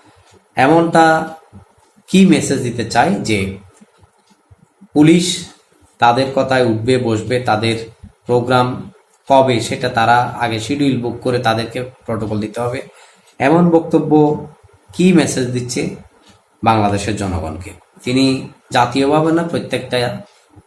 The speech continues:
আসনের এমপিকে, এমপি প্রার্থীকে এই কথাগুলো বলেছেন এবং সেটাতে তিনি ক্ষান্ত হননি। তিনি বলেছেন, প্রাইমারি স্কুল, হাই স্কুল, কলেজ, মাদ্রাসা সব জায়গায় প্রার্থীদের গিয়ে দাঁড়িপাল্লা আল্লাহর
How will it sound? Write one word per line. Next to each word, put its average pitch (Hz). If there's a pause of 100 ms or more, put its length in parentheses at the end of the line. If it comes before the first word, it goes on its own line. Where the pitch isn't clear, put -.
আসনের 170
এমপিকে, 127 (120)
এমপি 113
প্রার্থীকে 107 (100)
এই 131
কথাগুলো 117
বলেছেন 117 (520)
এবং 113 (200)
সেটাতে 147
তিনি 127
ক্ষান্ত 120
হননি। 139 (420)
তিনি 190
বলেছেন, 185
প্রাইমারি 147
স্কুল, 147
হাই 127
স্কুল, 135
কলেজ, 123
মাদ্রাসা 117
সব 120
জায়গায় 139
প্রার্থীদের 123 (640)
গিয়ে 139
দাঁড়িপাল্লা 127
আল্লাহর 131